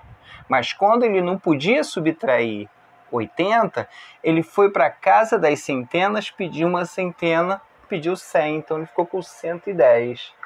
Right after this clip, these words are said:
Agora, o cento e dez é maior que oitenta. Agora pode subtrair. Ficou valendo de trinta. Ficou trinta. E esse setecentos perdeu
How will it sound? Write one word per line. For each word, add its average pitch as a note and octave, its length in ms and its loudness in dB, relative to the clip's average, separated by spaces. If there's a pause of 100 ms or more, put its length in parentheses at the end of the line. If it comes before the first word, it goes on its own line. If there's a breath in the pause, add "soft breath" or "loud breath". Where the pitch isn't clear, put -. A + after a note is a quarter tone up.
(380 loud breath)
Agora, A#2 420 2
o - 20 -10
cento B2+ 340 -8
e B2+ 40 -6
dez F3 360 4
é F#3+ 80 2
maior G3 480 4
que - 120 -2
oitenta. G#3 580 0
Agora - 260 2
pode - 300 0
subtrair. F#3 680 0 (140)
Ficou F3+ 260 -4
valendo C#3+ 400 2
de F3 200 -8
trinta. D3 440 -6
Ficou F3 200 -2
trinta. F3 520 -4 (520 loud breath)
E G#3+ 180 2
esse F#3 340 -2
setecentos D#3 640 -4
perdeu C#3+ 480 0